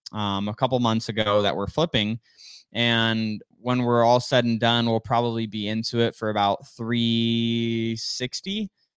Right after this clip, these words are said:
three sixty-five, three seventy worst case. And when we first bought it, A R V was five twenty-five, and now A R V on that house is more like four eighty-five.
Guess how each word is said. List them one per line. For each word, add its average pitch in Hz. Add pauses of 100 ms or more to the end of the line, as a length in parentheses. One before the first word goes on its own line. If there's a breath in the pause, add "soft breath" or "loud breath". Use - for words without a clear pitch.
three 127
sixty-five, 120
three 120
seventy 117
worst 120
case. 180 (460 loud breath)
And 120 (120)
when 120 (100)
we 120
first 165
bought 117
it, 117
A 127
R 123
V 120
was 113
five 117
twenty-five, 117
and 113
now 123
A 113
R 113
V 110
on 104
that 104
house 110
is 104
more 110
like 104
four 113
eighty-five. 160